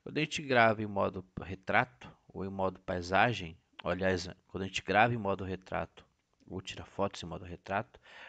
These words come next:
a gente centraliza o foco, eh, naquele determinado, naquele determinado ponto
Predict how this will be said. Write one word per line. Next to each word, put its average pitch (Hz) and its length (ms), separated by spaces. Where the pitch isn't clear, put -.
a 95 120
gente 104 220
centraliza 117 920
o 92 80
foco, - 580
eh, - 220
naquele 107 380
determinado, 110 1080
naquele 113 320
determinado 113 440
ponto - 580